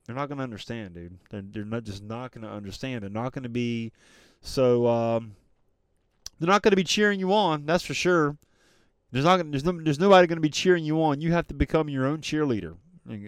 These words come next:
as, as of sorts, as it may, because you're gonna have to cultivate your own belief system. You're gonna have to change everything that you've known about yourself, that you thought about yourself, and start thinking differently about yourself.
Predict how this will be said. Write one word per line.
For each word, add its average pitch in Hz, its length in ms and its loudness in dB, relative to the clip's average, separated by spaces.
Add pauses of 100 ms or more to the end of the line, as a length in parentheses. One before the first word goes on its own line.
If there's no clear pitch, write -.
(140)
as, 104 200 -6
as 104 280 -8
of 101 100 -10
sorts, 101 380 -10
as 104 220 -8
it 101 60 -12
may, 101 200 -10
because 104 560 -4 (540)
you're 143 140 4
gonna 180 140 4
have 165 180 2
to 131 60 -6
cultivate 135 600 -4
your 123 100 -4
own 151 140 -8
belief 107 280 -4
system. 98 280 -10
You're 123 100 -6
gonna 151 140 -4
have 147 180 -6
to 110 60 -12
change 147 500 -8
everything 180 500 -8
that 156 200 -10
you've 151 240 -6 (360)
known 175 300 0
about 120 260 -4
yourself, 98 680 -8
that 123 160 -8
you 151 80 -16
thought 202 200 2
about 117 280 -2
yourself, 117 420 -4
and 139 160 -8
start 165 300 -2
thinking 160 340 -6
differently 127 400 -6
about 90 240 -10
yourself. 85 380 -10